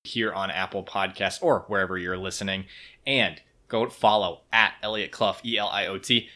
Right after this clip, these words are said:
C L O U G H, on Twitter. You're gonna be getting a ton of Pelicans content over there.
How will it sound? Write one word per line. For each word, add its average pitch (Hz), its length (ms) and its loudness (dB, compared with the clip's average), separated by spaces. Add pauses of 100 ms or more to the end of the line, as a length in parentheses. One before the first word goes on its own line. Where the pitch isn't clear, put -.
C - 320 -4
L 117 320 0 (180)
O 107 140 -4
U 98 240 -8
G 95 280 -8
H, 95 380 -8 (180)
on 113 420 0 (400)
Twitter. 110 440 -2
You're 104 140 -2
gonna 101 120 -2
be 98 100 -4
getting 98 200 -6
a - 80 -14
ton 127 380 -6
of 90 180 -10
Pelicans 104 680 -4 (400)
content 104 800 -6 (500)
over 101 560 -4 (220)
there. 95 480 -2